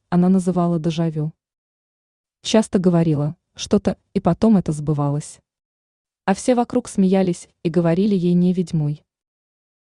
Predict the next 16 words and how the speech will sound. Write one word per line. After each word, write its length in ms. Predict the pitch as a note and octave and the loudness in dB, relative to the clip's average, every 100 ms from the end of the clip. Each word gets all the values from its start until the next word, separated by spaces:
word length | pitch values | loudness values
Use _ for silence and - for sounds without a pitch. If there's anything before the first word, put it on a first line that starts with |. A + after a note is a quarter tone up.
| _ _ | _ _
Так 160 | - G3+ | -2 -2
что, 160 | - | 0
видимо, 360 | G3 A3 A#3 G#3+ | 0 2 2 2
все-таки 460 | G3+ A3+ A3+ - C4 | 0 -4 -4 -2 0
магия 380 | G#3 G#3 F#3+ | 2 2 0
существует. 840 | F3 F#3 - D#3+ - D3+ D3 D3 - _ _ _ _ _ _ _ _ _ _ | -2 -6 -10 -12 -10 -6 -6 -8 -18 _ _ _ _ _ _ _ _ _ _
Ей 240 | - F3+ A#3 | -4 0 2
хотелось 480 | - G#3+ A#3 G#3+ - | 2 0 2 2 0
скорее 440 | - F#3+ G#3+ A3+ | -2 0 2 2
открыть 480 | - F3+ - F3+ - | -2 -6 -4 -4 -2
письмо 480 | F#3+ - F#3+ E3 E3+ _ | -6 0 0 0 -2 _
и 60 | F#3+ | -6
прочитать, 680 | - F#3 - G3 A#3 - _ | -4 -4 -4 -2 -2 -4 _
что 240 | - - | -6 -4
там 200 | E3+ F#3 | 2 2
написано. 680 | F3 - D#3 - D3+ D3 D#3 | 2 0 -8 -6 -4 -4 -6